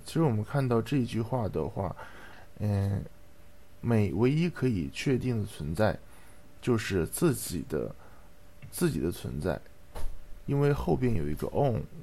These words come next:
我们看前边他说的是存在这件事情，谁的存在是可以直接确-，可以十分确定的这件事情。然后后面我们看到的own就可以把它直接带入成是，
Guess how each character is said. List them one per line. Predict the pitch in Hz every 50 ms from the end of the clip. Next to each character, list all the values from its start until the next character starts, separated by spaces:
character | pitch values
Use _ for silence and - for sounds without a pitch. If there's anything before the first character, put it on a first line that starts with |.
| - -
我 | -
们 | 104 107
看 | 107 - 147 139 117 107 107 - - - - -
前 | - - 117 113 117
边 | 135 139
他 | 139 139 - 139 135
说 | - - 131
的 | 123 127 123
是 | - - 120 113
存 | 113 - - 104 98
在 | 120 170 175 143
这 | 120 90
件 | 76 78 78
事 | - - -
情， | - - 65 - - - - - - - - - - - - - - - -
谁 | - - 117 117 139
的 | 196 202
存 | - - - 78 76
在 | 78 98 85 85
是 | 104 - - 73 - - - -
可 | - 117
以 | 107
直 | 104 - - - 85
接 | 90 104 101
确-， | 104 - - - - - - 110 104 -
可 | - 127
以 | 113 104
十 | - - - 104
分 | 101 101 101
确 | 101 - 123 107 85
定 | 110 104 90 80
的 | - - - - - - - - -
这 | - 110 104
件 | 98 95
事 | 104 85 76
情。 | - - - - - - - - - - -
然 | - 107 123
后 | 127
后 | - - 139 123
面 | 123 120 110
我 | 90
们 | 71 58 53 78 87
看 | - 123 123 113
到 | 110 107
的 | - 76 -
own | - - 131 131 110 80 - - - - - - - - - -
就 | - 113
可 | 107 -
以 | 120 104
把 | 104 - 87 78
它 | 107 104 - - -
直 | - - 101 104
接 | 107 110 101
带 | - - 120 104
入 | 107 107 101 90
成 | - - 65 78
是， | 107 - 95 87 73